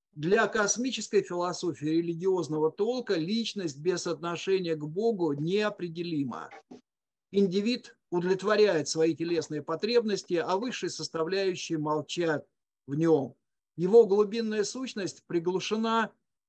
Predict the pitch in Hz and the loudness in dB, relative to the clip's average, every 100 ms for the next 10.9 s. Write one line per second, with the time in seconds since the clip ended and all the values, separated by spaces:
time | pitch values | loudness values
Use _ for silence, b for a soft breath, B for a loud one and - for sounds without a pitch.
0 | _ _ 151 165 165 156 240 214 214 202 | _ _ 2 6 6 6 2 -2 -4 -6
1 | - _ _ _ _ _ _ _ 180 180 | -10 _ _ _ _ _ _ _ -8 -6
2 | 175 170 196 190 170 - - 120 110 - | -4 -2 0 2 2 0 -4 -8 -12 -16
3 | _ - 185 208 - 254 214 196 196 202 | _ -2 2 2 2 4 6 6 4 2
4 | 190 202 208 208 156 175 165 208 202 185 | 2 0 0 -4 -6 -6 -2 -2 -2 -2
5 | 180 196 190 208 220 226 269 262 185 139 | -4 -2 -2 -2 -2 -2 -2 -2 -2 -4
6 | - _ 226 269 269 - 226 220 226 226 | -8 _ -4 0 0 4 2 4 0 0
7 | 214 190 - 165 165 170 180 170 190 156 | 2 2 2 -2 -2 -6 -6 -4 -4 -2
8 | 151 143 170 175 190 196 180 165 _ _ | -2 -2 -2 -2 -2 -4 -6 -8 _ _
9 | _ - - 240 - 185 - 170 - 226 | _ -6 2 2 4 0 -2 -6 2 4
10 | - 180 - 208 202 208 202 190 175 | 4 -2 0 0 2 0 -2 -2 -6